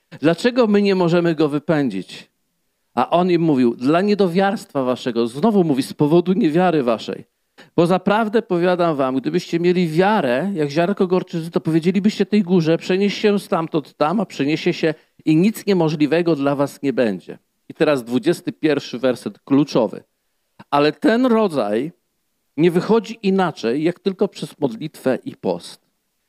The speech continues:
Wiecie, że ten werset przez wiele lat czytano mi w ten sposób, że tu Jezus powiedział o tym, w jaki sposób wyrzuca się demona. I że to robi się przez wie-, przez modlitwę i post. Szaleństwo.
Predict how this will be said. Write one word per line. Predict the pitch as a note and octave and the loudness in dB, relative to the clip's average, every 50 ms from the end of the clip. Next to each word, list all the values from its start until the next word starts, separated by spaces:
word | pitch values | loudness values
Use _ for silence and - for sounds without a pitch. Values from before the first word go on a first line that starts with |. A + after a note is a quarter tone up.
| _ _ | _ _
Wiecie, | F3+ - - C4 | -2 0 0 0
że | F#3 G3+ | 0 0
ten | - - - F3 | 0 0 0 0
werset | A3+ F3+ F#3 E3+ D#3+ - - C#3 A2+ | 2 2 2 0 0 -2 -6 -8 -10
przez | - - C#3+ A#2+ A2 | -6 -6 -6 -6 -2
wiele | A2+ B2+ F3+ A#3+ C#4 C#4 | 0 0 2 2 2 2
lat | C4+ D#3 A#2 A2 - - _ | 2 0 0 -2 -4 -10 _
czytano | - - A#2+ - D3+ F3 G3+ G3 F3+ | -14 -8 -6 -4 -2 -2 -2 -2 -2
mi | F3 E3+ | -2 -4
w | - | -4
ten | - F3+ E3 D#3+ | -4 -4 -4 -4
sposób, | - - - B2+ G#2 - - A#2 - | -6 -4 -4 -4 -4 -4 -8 -12 -8
że | C#3+ C3+ C#3 | -8 -8 -6
tu | - - E3+ | -4 -2 0
Jezus | A3 A3+ A3 B3+ A#3 - | 2 2 2 2 0 0
powiedział | - - C3+ C#3 D3 A#2+ - A2 G#2+ B2 - - | -2 -4 -2 0 -2 0 0 0 0 0 0 -2
o | C3 | -4
tym, | - - D3+ E3+ | -2 -2 -4 -4
w | E3 A#2+ | -2 -2
jaki | - E3+ - A3 G#3+ | -4 -2 -2 -4 -6
sposób | - - F#3 F3 - G#3 D#3+ D3 | -4 -4 -4 -4 -4 -6 -6 -4
wyrzuca | D3+ G3+ D#3+ E3+ - - E3+ | -2 -2 -2 -2 -2 -2 -2
się | - - F3 | -2 -4 -2
demona. | E3+ G#3+ A#3 B3 D#3 B2 F#2+ - - _ _ _ _ _ _ _ _ _ _ _ _ _ - | -2 0 0 0 0 -2 -4 -8 -12 _ _ _ _ _ _ _ _ _ _ _ _ _ -8
I | A#2 A#2 | -6 -4
że | A2 D3+ | -4 -2
to | - D#3 - - - | -2 -4 -2 -2 0
robi | E3+ E3+ E3+ F3 | 0 0 0 0
się | E3+ - G3 | 0 -2 -2
przez | - - D3+ C#3+ | 0 -2 -2 2
wie-, | C#3+ C3+ C#3+ D#3+ - C3 B2+ - | 2 2 2 2 2 0 -2 -2
przez | - - C#3 F3 | -2 0 2 2
modlitwę | F3 D#3 C3+ C3 B2 - - - C#3+ F3 | 2 2 2 0 -4 -2 0 2 2 2
i | A#3+ | 2
post. | - - F3+ D3+ A2 F#2 - - - _ _ _ _ _ _ - | 0 0 0 0 0 -2 -6 -12 -20 _ _ _ _ _ _ -8
Szaleństwo. | - - D3 - D#4+ E4 D#4 - - - - - - F3 | -2 0 2 2 4 2 2 0 -2 -8 -14 -14 -14 -14